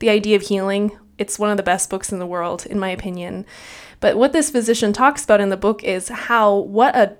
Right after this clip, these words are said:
a doctor says to a patient and how they say it will shape how that patient believes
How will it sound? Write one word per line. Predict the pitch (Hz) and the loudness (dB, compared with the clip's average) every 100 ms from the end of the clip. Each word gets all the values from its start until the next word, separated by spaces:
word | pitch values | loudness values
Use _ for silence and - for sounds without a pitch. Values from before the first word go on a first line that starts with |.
| - | -8
a | |
doctor | 196 175 233 - 202 | -4 -2 -4 -4 -4
says | 202 214 208 208 | -2 2 2 2
to | 233 | -2
a | |
patient | 196 226 220 233 | -2 -4 -4 -4
and | 196 | -2
how | 214 | -2
they | 202 | -2
say | 202 - 247 | -2 -2 0
it | 247 | 0
will | 190 196 | -2 -4
shape | - 247 277 | -4 -4 -4
how | - 220 | 0 0
that | 202 - | 2 -2
patient | 220 208 226 196 | -4 -4 -4 -4
believes | 196 202 214 240 185 180 - | -4 -4 -2 -4 -4 -6 -6